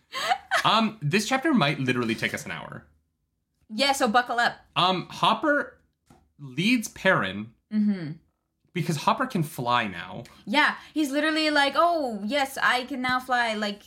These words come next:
Speaker 2: the birds." And he, like, like, we watch him, like, soar up into the air at some point, and we're like, "What?"
Speaker 1: Hopper leads him to Baalzamon, meeting with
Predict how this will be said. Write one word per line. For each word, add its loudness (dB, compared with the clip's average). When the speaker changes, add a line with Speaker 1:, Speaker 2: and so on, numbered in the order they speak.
Speaker 2:
the -20
birds." -6
And -4
he, -6
like, -4
like, 0
we 0
watch 4
him, -2
like, 2
soar 0
up 2
into -8
the -4
air -2
at -6
some -4
point, -6
and -6
we're -4
like, -6
"What?" -10
Speaker 1:
Hopper 0
leads 0
him -2
to 0
Baalzamon, 0
meeting 2
with -2